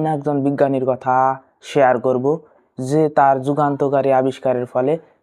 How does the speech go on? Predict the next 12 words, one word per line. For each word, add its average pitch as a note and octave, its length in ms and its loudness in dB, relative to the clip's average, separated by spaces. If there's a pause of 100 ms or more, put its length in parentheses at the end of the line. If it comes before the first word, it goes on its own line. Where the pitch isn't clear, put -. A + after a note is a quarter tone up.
দুইটা D3 440 2
নোবেল C3+ 340 2
প্রাইজ B2+ 400 0 (260)
পেতে A#2+ 280 -2
সক্ষম B2 440 -4
হয়েছে। A#2+ 380 0 (480)
বলতেছি D3+ 440 2 (340)
মেরি C#3 300 0
কিউরির B2+ 460 -2
কথা। A#2+ 300 -2 (360)
এক C3+ 240 0
নাম্বার, C#3+ 320 0